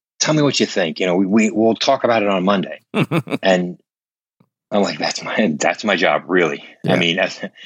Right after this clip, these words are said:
Speaker 1: I can remember blogging and I would just be like, "Can I just review a, a Ipsilon, please?" Would that be,
Speaker 2: <laughs>
Speaker 1: "Oh, yes,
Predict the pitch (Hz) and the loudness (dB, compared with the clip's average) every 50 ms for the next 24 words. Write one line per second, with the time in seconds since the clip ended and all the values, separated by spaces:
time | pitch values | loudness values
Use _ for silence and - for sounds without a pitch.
0 | - - - - 92 - 110 98 95 92 95 92 82 82 80 - 95 90 87 87 | -20 -6 -4 -2 -2 0 2 2 2 4 2 2 0 -2 -4 -2 0 2 2 2
1 | 82 80 80 78 76 76 73 76 80 78 - 87 82 - - 90 80 80 - _ | 2 0 -4 -6 -4 -4 -2 -2 -2 -2 -4 -4 -6 -6 -6 -4 -4 -4 -6 _
2 | _ _ _ _ _ _ - _ _ _ _ _ _ _ - 123 127 120 104 - | _ _ _ _ _ _ -20 _ _ _ _ _ _ _ -2 0 2 2 2 0
3 | - - 123 110 101 113 123 123 117 107 - - - - 113 104 - 117 120 - | 0 0 0 0 2 2 4 4 2 2 0 -4 -4 -2 -2 0 0 0 0 2
4 | - 135 135 135 139 139 131 - - 135 131 139 147 156 131 - - - - 135 | 2 2 2 2 0 -2 -2 0 2 4 4 4 4 2 0 -2 -2 -2 -2 -2
5 | - - 135 131 127 113 - 127 123 - - 175 175 151 147 139 123 120 123 170 | 0 2 2 2 2 2 0 0 0 2 2 2 2 2 0 -2 -2 -4 0 0
6 | 185 196 - - - - - - - - | 0 2 0 -2 -2 -2 -4 -4 -4 -8